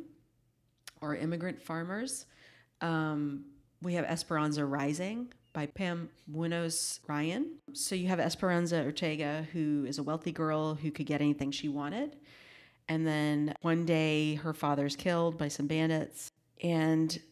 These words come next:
the family is left with nothing. Esperanza and, and parts of her family make it to the United States, and they end up becoming, um, migrant workers.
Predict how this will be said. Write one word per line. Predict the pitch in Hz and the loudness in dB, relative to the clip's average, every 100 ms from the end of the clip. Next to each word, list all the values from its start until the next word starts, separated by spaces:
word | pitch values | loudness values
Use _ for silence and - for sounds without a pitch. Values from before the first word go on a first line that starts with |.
| - | -8
the | 170 | -6
family | - 175 170 170 | 0 0 4 4
is | 160 156 | 4 2
left | 160 156 156 - - | 0 0 0 -6 -4
with | 156 147 143 143 | 0 2 0 -2
nothing. | 151 147 135 - 65 - 160 - - | -2 -2 -2 -6 -6 -6 -12 -18 -6
Esperanza | 190 - 180 165 165 160 | -4 -2 -2 0 0 -2
and, | 151 147 147 151 | -2 -2 -4 -6
and | 147 147 | -6 -4
parts | - 143 147 | -4 -4 -4
of | |
her | 147 | -6
family | 143 143 143 | -2 -2 0
make | 135 127 | -2 -2
it | 143 | -6
to | - | -4
the | 139 | -4
United | 135 127 131 | -2 -4 -4
States, | - 170 160 - | -2 0 0 -4
and | - 143 | -4 -2
they | 139 123 - | -2 -4 -2
end | 143 | -2
up | 139 139 | -2 -4
becoming, | 139 - 147 135 127 131 - - - - _ | -6 0 0 0 -2 -6 -10 -20 -20 -20 _
um, | 151 131 131 110 | -2 0 0 0
migrant | 139 139 131 - | 0 0 -2 -4
workers. | 80 - 69 190 - | -8 -8 -8 -6 -8